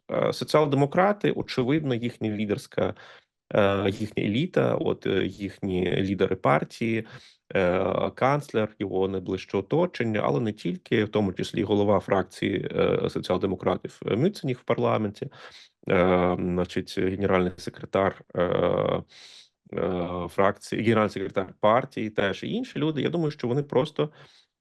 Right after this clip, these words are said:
е, займають, е, проросійську фактично позицію і, е, вважають, що пере-, перемога України над Росією, а іншими словами, поразка Росії, е, це набагато, е, більш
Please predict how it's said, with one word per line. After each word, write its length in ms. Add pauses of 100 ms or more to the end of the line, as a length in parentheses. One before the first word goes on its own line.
(140)
е, 220
займають, 760
е, 540 (400)
проросійську 680
фактично 480
позицію 680
і, 580
е, 380
вважають, 520
що 220
пере-, 600
перемога 360
України 680
над 260
Росією, 640 (180)
а 280 (440)
іншими 320
словами, 360
поразка 600
Росії, 500 (680)
е, 340
це 220
набагато, 1200
е, 100
більш 400